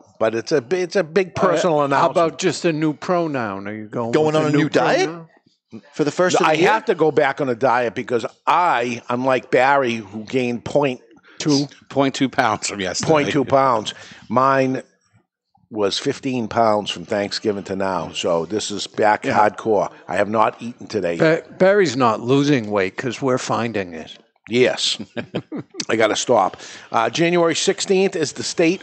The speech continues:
Speaker 1: of the Industry address that I do each year. Um, and on January twenty-third, we have, we're talking sports stars and cigars.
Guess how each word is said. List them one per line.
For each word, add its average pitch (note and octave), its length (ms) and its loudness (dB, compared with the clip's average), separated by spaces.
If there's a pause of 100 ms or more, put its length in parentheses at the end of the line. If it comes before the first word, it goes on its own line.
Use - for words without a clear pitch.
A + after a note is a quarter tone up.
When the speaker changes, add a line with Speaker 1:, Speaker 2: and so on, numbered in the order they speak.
(120)
Speaker 1:
of D#3 420 0
the C#3 240 -2
Industry E3+ 400 0
address E3+ 680 0
that B2+ 160 0
I B2 100 2
do C#3 220 0
each C3+ 180 -6
year. E3 340 2 (400)
Um, A#2 600 0 (260)
and B2 580 -2 (440)
on A#2+ 300 0
January D3+ 360 2
twenty-third, D#3 840 0 (240)
we B2+ 180 0
have, B2+ 460 2 (100)
we're A#2 160 -4
talking C3 420 0
sports - 460 0
stars C#3+ 400 2
and B2 100 -8
cigars. D#3 560 2